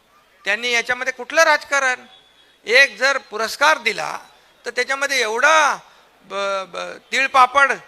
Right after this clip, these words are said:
आणि जळफळाट होण्याचं कारण काय? एकनाथ शिंदेला तुम्ही, तुम्ही पाण्यात बघा, तुम्ही रात्रंदिवस एकनाथ शिंदे ते मुग-, मोगलांच्या घोड्यांना दिसायचं संताजी धनाजी, तसा मी तुम्हाला दिसतो,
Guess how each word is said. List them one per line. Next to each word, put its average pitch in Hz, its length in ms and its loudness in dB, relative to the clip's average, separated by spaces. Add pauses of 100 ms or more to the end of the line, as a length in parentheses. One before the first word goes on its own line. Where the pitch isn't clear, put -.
(180)
आणि 233 160 -6
जळफळाट 226 640 0
होण्याचं 269 300 -6
कारण 262 360 -2
काय? 269 300 2 (880)
एकनाथ 240 340 0
शिंदेला 262 440 -2
तुम्ही, 269 260 -8 (1000)
तुम्ही 254 180 -10
पाण्यात 254 320 2
बघा, 202 420 0 (800)
तुम्ही 233 500 -6
रात्रंदिवस 254 720 0
एकनाथ 254 300 0
शिंदे 226 480 -4 (260)
ते 220 260 -2
मुग-, 202 280 -8
मोगलांच्या 233 680 0 (520)
घोड्यांना 233 480 2
दिसायचं 233 400 -4
संताजी 226 480 -2
धनाजी, 208 480 -2 (340)
तसा 226 180 -2
मी 277 120 -4
तुम्हाला 285 340 2
दिसतो, 226 500 -6